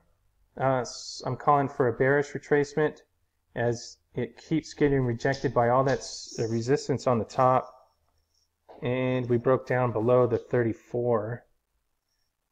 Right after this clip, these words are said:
Definitely below the eight for a while. And thirteen. So I'm looking for, <clears throat> um,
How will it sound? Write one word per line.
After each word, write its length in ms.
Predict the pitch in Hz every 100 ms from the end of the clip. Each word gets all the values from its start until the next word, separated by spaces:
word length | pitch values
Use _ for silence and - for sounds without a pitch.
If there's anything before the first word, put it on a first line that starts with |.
| _ -
Definitely 400 | 127 - 131 117
below 280 | 123 131
the 100 | 123
eight 320 | 120 139 135 -
for 180 | 139
a 80 | 120
while. 540 | 123 127 117 123 131 - _ _ _ _ _ _ _ _ _ _
And 240 | - 139 139
thirteen. 680 | 143 127 - 143 135 147 -
So 360 | - 135 143
I'm 140 | 147 147
looking 300 | 151 156 139
for, 800 | - 151 139 139 135 135 131 - _ _ - - _ _ _ _ _ _ -
<clears throat> 20 | 190 160 120 _ _ _ _ _ _ -
um, 600 | 123 113 117 117 113 113